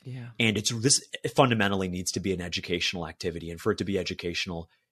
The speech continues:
Speaker 2: your kid has to be questioned. They have to be challenged. They have to be able to challenge other people's beliefs as a result.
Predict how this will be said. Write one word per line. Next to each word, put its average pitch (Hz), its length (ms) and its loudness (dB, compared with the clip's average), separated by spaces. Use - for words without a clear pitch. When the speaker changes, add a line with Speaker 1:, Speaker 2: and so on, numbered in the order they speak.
Speaker 2:
your 107 100 -2
kid 101 220 2
has 87 180 2
to - 80 -4
be 82 120 -6
questioned. 80 460 -4
They 80 120 -2
have 82 180 -6
to 87 60 -8
be 82 100 -8
challenged. 82 460 -6
They 92 80 -2
have 82 100 -8
to 85 80 -16
be 82 120 -8
able 82 160 -6
to 76 60 -14
challenge 85 400 -6
other 80 140 -10
people's 80 340 -10
beliefs 73 380 -6
as 76 80 -10
a 76 60 -14
result. 76 380 -8